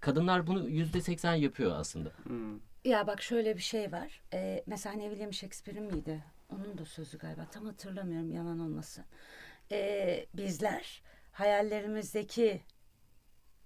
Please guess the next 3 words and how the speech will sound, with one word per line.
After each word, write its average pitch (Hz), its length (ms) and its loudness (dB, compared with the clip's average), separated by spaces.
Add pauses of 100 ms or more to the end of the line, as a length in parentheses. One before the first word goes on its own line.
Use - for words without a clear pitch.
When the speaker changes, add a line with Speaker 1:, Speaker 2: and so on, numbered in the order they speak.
(160)
Speaker 3:
karakterlere 170 1000 2 (920)
beğendiğimiz 208 800 6
görüntüleri 190 880 2